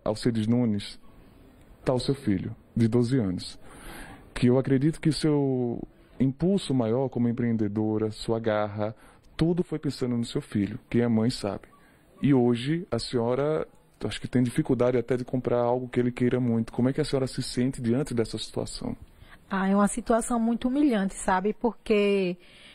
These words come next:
Speaker 2: é, eu sempre tinha tudo a hora que eu quisesse. Igual ele, ele me pede as coisas, eu digo, "Mãe, agora vai trabalhar pra tentar comprar"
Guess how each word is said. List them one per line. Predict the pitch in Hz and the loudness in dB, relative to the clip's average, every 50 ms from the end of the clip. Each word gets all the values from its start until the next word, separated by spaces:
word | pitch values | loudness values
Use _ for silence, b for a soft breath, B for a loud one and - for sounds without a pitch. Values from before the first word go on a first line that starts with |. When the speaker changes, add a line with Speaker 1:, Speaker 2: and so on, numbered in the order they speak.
| B B | B B
Speaker 2:
é, | - 180 196 196 180 180 185 180 175 - - - | -4 0 0 2 2 2 2 0 -2 -4 0 0
eu | 214 233 240 | 2 2 2
sempre | - - 294 302 - 339 | 0 -2 -2 0 0 0
tinha | - - 320 311 311 | 0 0 0 -2 0
tudo | 302 - 277 254 254 | 0 0 2 4 4
a | 247 | 2
hora | 240 247 254 | 2 0 0
que | - | -2
eu | 269 262 | -4 -2
quisesse. | - 311 302 254 - 190 165 170 - - - 180 - - | 0 -2 0 0 0 0 0 -2 -6 -8 -8 -10 -10 -10
Igual | - 190 220 208 185 247 254 285 302 262 | -4 -2 0 2 4 4 4 4 4 2
ele, | 214 214 202 208 | 2 2 2 2
ele | 214 214 214 | 2 2 0
me | 202 208 226 | 0 0 0
pede | 214 - 214 208 214 | 0 0 0 2 0
as | 220 220 - | 0 -2 0
coisas, | - 226 214 214 226 233 208 | 2 2 2 4 2 2 2
eu | 240 233 | 0 0
digo, | 214 208 214 190 208 | 2 0 0 0 0
"Mãe, | 202 214 214 202 220 | 0 0 0 0 0
agora | 226 208 220 220 226 | 0 0 0 0 0
vai | - 226 214 | 0 -2 -2
trabalhar | - - 202 208 247 294 311 262 214 208 202 | -2 -2 -2 0 0 0 2 2 0 0 -2
pra | - - 214 | -2 -2 -4
tentar | - - 220 208 202 202 | -2 -2 -2 -2 -2 -2
comprar" | - - 226 220 - 240 202 185 185 170 180 | 0 -2 -2 -2 0 0 0 0 0 -2 -4